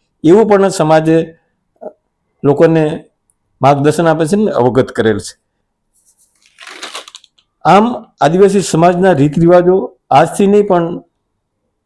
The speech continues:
ઓગણીસો બત્રીસ તેત્રીસ થી જ સરળ બનાવેલા છે અને અમલીકરણ થઈ રહ્યું છે.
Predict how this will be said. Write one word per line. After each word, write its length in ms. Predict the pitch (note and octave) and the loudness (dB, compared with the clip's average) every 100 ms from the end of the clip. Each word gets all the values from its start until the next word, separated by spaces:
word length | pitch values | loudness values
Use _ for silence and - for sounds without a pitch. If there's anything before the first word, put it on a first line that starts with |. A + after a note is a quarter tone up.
| _ _ _ _ - | _ _ _ _ -6
ઓગણીસો 460 | C#3 E3 F3+ F3+ F3 D#3+ - - C3+ | -4 0 -2 2 2 0 -4 -10 -6
બત્રીસ 340 | C#3 E3 F3 - | -2 -2 -4 -2
તેત્રીસ 360 | C#3+ C#3 G#3+ A3 | -4 0 -2 0
થી 120 | G3+ C3 | -4 -4
જ 20 | A#2+ _ _ _ _ _ _ | -10 _ _ _ _ _ _
સરળ 300 | - C#3+ D#3 | -4 0 2
બનાવેલા 500 | D3 B2 C3+ C#3+ A2 | 2 2 4 2 0
છે 160 | - - _ _ _ _ _ | -4 -14 _ _ _ _ _
અને 100 | F3+ G3 | 0 0
અમલીકરણ 460 | F#3 F#3+ G3 F#3+ | 2 2 2 2
થઈ 240 | D3 D#3+ F3+ | 2 2 2
રહ્યું 200 | C3+ A2+ | 2 -2
છે. 140 | - | -8